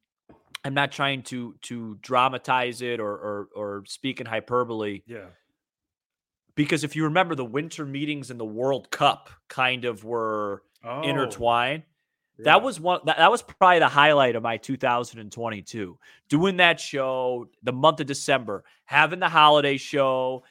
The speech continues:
Speaker 1: getting
Speaker 2: Yes.
Speaker 1: Dansby Swanson,
Speaker 2: Eve of
Speaker 1: you
Speaker 2: Christmas
Speaker 1: know,
Speaker 2: Eve show was fun too.
Speaker 1: Yeah, all those things, and then obviously my team winning the World Cup at one point. Eh,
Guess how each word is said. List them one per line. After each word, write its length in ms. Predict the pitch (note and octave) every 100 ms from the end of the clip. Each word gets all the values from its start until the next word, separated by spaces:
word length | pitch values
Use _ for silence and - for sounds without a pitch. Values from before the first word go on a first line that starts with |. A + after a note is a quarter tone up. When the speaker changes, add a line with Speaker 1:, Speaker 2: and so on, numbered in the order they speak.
| _
Speaker 1:
getting 380 | B2+ D3+ F3 F3+
Speaker 2:
Yes. 340 | E3 D#3+ D#3+ C#3
Speaker 1:
Dansby 160 | D#3
Swanson, 1040 | C#3+ D3+ C#3+ C#3+ C#3+ - C#3+ C3+ C3 B2+ B2+
Speaker 2:
Eve 180 | G3 A#3
of 60 | A#3
Speaker 1:
you 60 |
Speaker 2:
Christmas 420 | G#3+ A3+ B2+ -
Speaker 1:
know, 60 | G3
Speaker 2:
Eve 120 | A3+
show 300 | G#3+ F#3 E3+
was 180 | C#3 C3
fun 300 | - D#3 C#3
too. 380 | C#3 F3+ C#3+ G#2 - F#3
Speaker 1:
Yeah, 140 | F#3+ - -
all 260 | E3+ F3
those 300 | F#3+ F#3+ F3+
things, 480 | - F3 E3 D#3+ D3
and 120 | D3
then 140 | D3 D3
obviously 460 | C#3+ D3 C#3+ D3
my 200 | C#3 C#3
team 300 | C#3 - D3+
winning 200 | C#3+ D3
the 60 | C#3
World 300 | C#3 C#3+ C3
Cup 220 | C#3+ C#3
at 60 | C3
one 180 | C3+ B2 -
point. 300 | C#3+ C3+ C#3
Eh, 80 | C#3